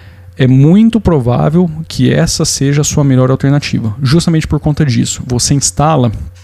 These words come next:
e talvez o máximo que você vai fazer ali é,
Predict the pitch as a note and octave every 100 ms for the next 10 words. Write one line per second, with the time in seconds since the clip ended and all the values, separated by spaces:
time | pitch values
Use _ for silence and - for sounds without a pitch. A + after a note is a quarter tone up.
0 | - - - - C#3+ - C3+ C3 D#3+ C#3+
1 | C#3 D#3+ F3+ G3+ F#3 F3 D3+ - C#3 C3+
2 | - A#2+ B2 B2 - - C#3+ C3 B2 -
3 | - - - - - - C3+ C3 -